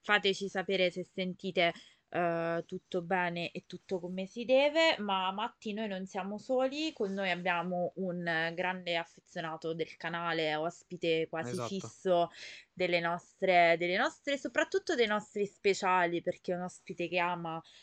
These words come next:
Speaker 1: eh, diciamo, farsi attendere e aspettare, e noi abbiamo il nostro famosissimo Birthday Callen, Simone Maverna. Ciao Simo, ciao.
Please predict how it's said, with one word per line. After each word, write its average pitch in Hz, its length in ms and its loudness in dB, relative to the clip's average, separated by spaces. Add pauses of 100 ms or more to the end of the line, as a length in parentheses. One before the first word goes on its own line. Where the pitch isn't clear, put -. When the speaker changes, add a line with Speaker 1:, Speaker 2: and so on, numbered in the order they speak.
(160)
Speaker 1:
eh, 170 300 4
diciamo, 170 500 -2
farsi 208 440 0
attendere 180 800 4
e 151 60 2
aspettare, 151 1200 -2
e 175 140 0
noi 165 160 -2
abbiamo 156 380 -2
il 151 120 -4
nostro 165 460 -4
famosissimo 180 760 -6
Birthday 175 560 2
Callen, 170 680 2
Simone 160 380 -8
Maverna. 147 560 -4
Ciao 165 220 -2
Simo, 165 360 -8
ciao. 151 600 -4